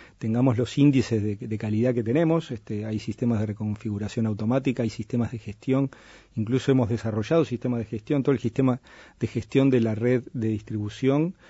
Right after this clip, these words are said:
es el, el sistema sio, es un sistema que fue desarrollado por técnicos de ute, este, por, por informáticos y por, por, por expertos en el área de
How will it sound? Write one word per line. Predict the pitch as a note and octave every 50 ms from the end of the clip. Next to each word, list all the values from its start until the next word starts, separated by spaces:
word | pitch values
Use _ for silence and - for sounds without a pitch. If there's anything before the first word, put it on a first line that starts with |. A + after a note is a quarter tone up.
| - - _ _ _
es | B2+ A2+ - - -
el, | A#2 G#2+ G#2 G2+ G2+ G3 A3+
el | D#3 A2 G2+
sistema | - - _ - B2 A2 G#2 G2
sio, | - - C3+ D3 D#3 D#3
es | C3 -
un | C3 A2
sistema | - - - _ - B2+ A#2+ A2
que | G#2 A2+ -
fue | - D3 D#3
desarrollado | - - A#2 A2 G#2+ G#2 - C3 C3 A#2+
por | G#2+ - G#2
técnicos | - B2 A#2+ A#2 A2+ G#2 A2+ G#2 E2
de | G#2 G#2
ute, | G#2+ A#2 A#2+ A#2 - C#3+ D#3 - - - - - - - - _ _
este, | - A2 G2+ - _ - G#2+
por, | G#2 - - G#2+ G2+ G2+ G#2+ G#2+
por | - - A2
informáticos | G#2+ G#2 - - G#2+ A2 B2+ C#3+ C#3 - E3 C#3+ - D#3+ - - -
y | B2
por, | G#2 - - A2 G#2 A2 G#2+ _
por, | - A2 G2+ F#2+
por | G2 _ - - G#2 G2
expertos | F#2 - - B2+ A#2+ A#2 - A#2 - -
en | - G#2
el | G#2 G#2+
área | A2+ A#2 A#2 A#2 A2+ G#2
de | G#2 G2+ F#2 G2+ A#2+ A#2+ C#3+